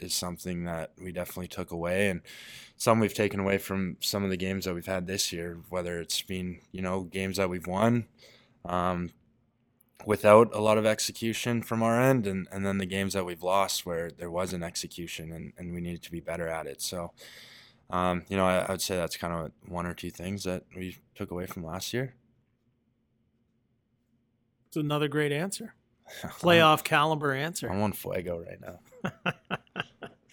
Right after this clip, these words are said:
Speaker 2: Um, all right, we'll sa-, we'll save some stuff for the back half of the show here too. So why don't you, uh, why don't you tee up our guest this week on the program?
Speaker 1: Yeah, my intro when we first had him on wasn't the greatest, so I'll give him a little bit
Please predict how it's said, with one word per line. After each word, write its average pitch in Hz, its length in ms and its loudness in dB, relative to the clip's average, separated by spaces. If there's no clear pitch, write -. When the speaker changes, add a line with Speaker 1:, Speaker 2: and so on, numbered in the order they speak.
Speaker 2:
Um, 175 760 8
all 214 120 12
right, 175 120 10
we'll 185 140 8
sa-, 240 240 8
we'll 202 140 6
save 269 240 4
some 202 160 2
stuff 160 260 6
for 156 60 -2
the 143 80 -2
back 135 260 6
half 127 220 0
of 135 40 -6
the 127 60 -4
show 127 240 -4
here 120 220 -4
too. 127 340 -4
So 139 160 -4
why 156 120 6
don't 185 180 4
you, 156 360 4
uh, 135 280 2
why 185 100 2
don't 208 80 4
you 196 120 0
tee 208 400 6
up 156 340 10
our 139 140 0
guest 131 320 -2
this - 180 -6
week 135 200 -6
on 131 100 -6
the 113 60 -8
program? 123 420 -8
Speaker 1:
Yeah, 107 240 4
my 101 180 6
intro 104 480 6
when 98 260 -2
we 95 80 -2
first 92 320 0
had 90 140 2
him 87 100 -2
on 87 200 0
wasn't 87 260 -4
the 85 60 -6
greatest, 85 440 -2
so 87 160 -4
I'll 85 100 -2
give 87 140 -8
him 87 120 -4
a 85 60 -4
little 85 220 -4
bit 87 220 -4